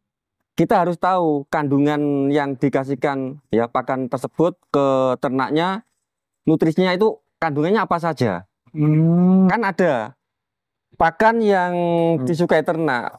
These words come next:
Speaker 1: belum tentu itu diterima sama rumennya ternak.
Speaker 2: Rumen, hmm.
Speaker 1: Belum tentu. Misal, contoh ya.
Speaker 2: Ya, contohnya apa, Mas? Biasanya dari pakan?
Speaker 1: Misal, jungle jagung. Nah, itu
Speaker 2: Ya.
Speaker 1: kan bisa dilembutkan.
Speaker 2: Iya.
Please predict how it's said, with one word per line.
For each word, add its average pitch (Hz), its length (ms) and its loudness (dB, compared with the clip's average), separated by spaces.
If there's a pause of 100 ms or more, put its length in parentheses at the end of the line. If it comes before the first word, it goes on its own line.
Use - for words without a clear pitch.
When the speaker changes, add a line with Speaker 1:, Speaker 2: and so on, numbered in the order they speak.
Speaker 1:
belum 165 320 2
tentu 220 720 0 (720)
itu 220 640 2 (320)
diterima 175 560 2
sama 185 480 -2 (480)
rumennya 165 400 0
ternak. 147 240 -2
Speaker 2:
Rumen, 127 400 -2
hmm. 120 560 0
Speaker 1:
Belum 160 160 2
tentu. 180 320 0 (400)
Misal, 156 400 4
contoh 143 320 0
ya. 135 80 2
Speaker 2:
Ya, 117 100 0 (220)
contohnya 156 320 0
apa, 156 100 0
Mas? 131 300 -2
Biasanya 113 400 -2
dari 110 160 0
pakan? 104 220 0 (180)
Speaker 1:
Misal, 113 640 0 (320)
jungle 104 560 -2
jagung. 123 640 -2 (480)
Nah, 98 160 -6
itu 131 80 -8
Speaker 2:
Ya. 147 80 -8
Speaker 1:
kan 165 80 -2
bisa 147 160 -2
dilembutkan. 139 460 0 (260)
Speaker 2:
Iya. 139 320 2